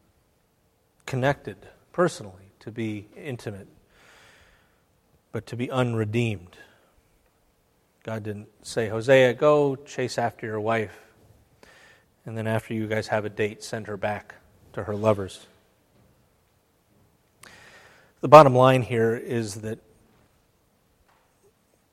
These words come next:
God loves us, and He wants us to love Him back.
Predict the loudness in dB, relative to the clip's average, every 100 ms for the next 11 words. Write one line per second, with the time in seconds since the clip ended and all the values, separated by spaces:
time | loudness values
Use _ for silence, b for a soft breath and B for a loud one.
0 | _ _ _ _ _ -2 4 4 6 2
1 | 2 -2 -14 -20 -20 -20 -20 _ _ _
2 | _ _ _ _ _ _ _ _ _ -20
3 | -16 -10 -6 -6 -8 -14 -12 -6 -6 -6
4 | -10 -6 -4 -4 -8